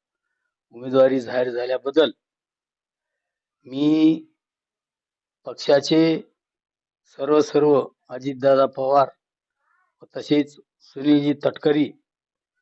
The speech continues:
त्यानंतर नांदेड जिल्ह्याचे पदाधिकारी,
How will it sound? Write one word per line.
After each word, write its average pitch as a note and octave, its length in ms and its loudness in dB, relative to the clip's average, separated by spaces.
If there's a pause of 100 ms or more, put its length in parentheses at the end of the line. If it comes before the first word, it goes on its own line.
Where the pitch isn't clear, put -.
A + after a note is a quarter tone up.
(720)
त्यानंतर C#3 640 -2 (260)
नांदेड C#3 360 -2
जिल्ह्याचे C#3 600 -2 (1080)
पदाधिकारी, C#3 760 0